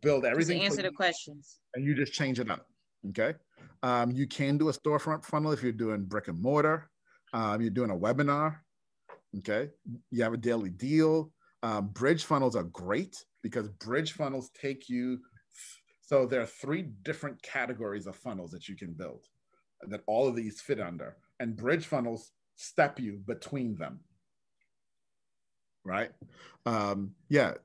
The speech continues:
Speaker 1: it gets really complex. There's a lot that you can do. Okay, V S L, video sales letter, which is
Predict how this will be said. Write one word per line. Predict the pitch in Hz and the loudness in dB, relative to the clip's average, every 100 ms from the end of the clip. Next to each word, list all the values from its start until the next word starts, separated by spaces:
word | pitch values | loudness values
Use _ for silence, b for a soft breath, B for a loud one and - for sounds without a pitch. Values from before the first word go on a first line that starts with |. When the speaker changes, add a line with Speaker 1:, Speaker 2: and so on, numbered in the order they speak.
| _ | _
Speaker 1:
it | 127 | 2
gets | 160 160 | 2 2
really | 127 143 120 | 2 2 2
complex. | - 110 90 - - - - - - | 0 -4 -4 -8 -10 -12 -14 -14 0
There's | 123 | 2
a | 123 | 2
lot | 104 104 90 - | 2 2 0 -2
that | 104 - - | -4 -4 -4
you | 107 | -4
can | - 117 | -2 -2
do. | 101 90 64 - _ _ _ _ _ _ _ _ _ _ _ _ 104 | -2 -4 -8 -16 _ _ _ _ _ _ _ _ _ _ _ _ -8
Okay, | 101 110 123 - | -2 -2 -2 -8
V | 104 127 | 0 2
S | 107 139 | 4 4
L, | 131 | 4
video | 117 117 104 | 4 2 0
sales | - 135 135 131 | 2 6 6 6
letter, | 131 127 | 4 4
which | 113 110 | 2 -2
is | 95 | -6